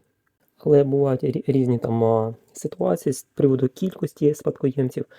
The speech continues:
про відносини, діти, втрати там, а, правостановчих документів або інші, ну, іншої технічної документації. Тоді можуть там виникати деякі там особливос-, особливості або складності в оформленні спадщини. Наступне питання.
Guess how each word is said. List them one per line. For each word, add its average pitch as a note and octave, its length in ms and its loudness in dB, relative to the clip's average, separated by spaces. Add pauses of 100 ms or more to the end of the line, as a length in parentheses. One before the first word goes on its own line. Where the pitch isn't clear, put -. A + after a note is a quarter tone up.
(200)
про D3 220 0
відносини, C#3 760 0
діти, A#2+ 520 0
втрати C#3+ 500 -4
там, B2 240 0
а, A#2+ 160 0
правостановчих C#3 680 0
документів B2+ 440 2
або A#2 140 2
інші, B2+ 260 -4
ну, C3 380 -4
іншої C#3 220 -6
технічної - 440 -6
документації. A#2 640 -2 (560)
Тоді F3 200 2
можуть C#3+ 500 6
там A#2+ 160 2
виникати A#2+ 480 0
деякі B2 340 0
там A#2+ 220 0
особливос-, C3 760 -2
особливості - 520 -4
або B2 140 -6
складності A#2+ 500 -4
в A#2 200 -6
оформленні A#2+ 640 -4 (220)
спадщини. B2+ 500 -6 (440)
Наступне D3 300 -6
питання. A2+ 360 -8